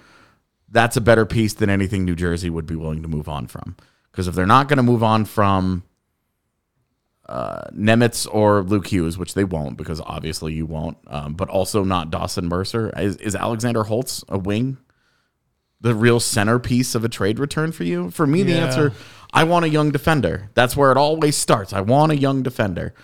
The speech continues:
Speaker 1: And L A, between Jordan Spence and Brandt Clark, they've got a couple of 'em that you might be able to pick through that, that are
Speaker 2: Yeah.
Speaker 1: pretty good, pretty interesting.
Speaker 2: And they've managed him well by g-, let him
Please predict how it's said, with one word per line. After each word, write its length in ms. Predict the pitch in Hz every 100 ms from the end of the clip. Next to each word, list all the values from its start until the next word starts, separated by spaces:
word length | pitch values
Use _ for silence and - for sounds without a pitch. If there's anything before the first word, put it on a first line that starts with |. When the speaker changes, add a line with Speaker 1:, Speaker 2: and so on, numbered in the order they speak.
| - _ _
Speaker 1:
And 260 | 101 98 92
L 240 | - 123 131
A, 120 | 135
between 320 | 123 120 110 92
Jordan 280 | 113 127
Spence 380 | 123 - 120 120
and 100 | 101
Brandt 240 | 101 104 92
Clark, 480 | 107 101 95 - - _ _ _ _ -
they've 180 | 104
got 180 | 127 131
a 40 | 127
couple 360 | 156 156 139
of 100 | 127
'em 140 | 131 123
that 140 | 107
you 160 | 117 117
might 260 | 113 127
be 100 | 139
able 160 | 135 131
to 60 | 135
pick 300 | - 190 -
through 300 | 156 147 143
that, 320 | 131 127 117
that 120 | 113
are 80 | 123
Speaker 2:
Yeah. 120 | 123
Speaker 1:
pretty 440 | 127 139 - 180
good, 600 | 170 214 220 196 175 165
pretty 320 | 117 117 147 185
interesting. 560 | 196 - 143 - 131 123
Speaker 2:
And 80 | 123
they've 80 | 143
managed 440 | 131 135 147 127
him 140 | 127 123
well 360 | 139 107 104
by 240 | 104 113 117
g-, 200 | 135 85
let 200 | 131 131
him 360 | 131 131 127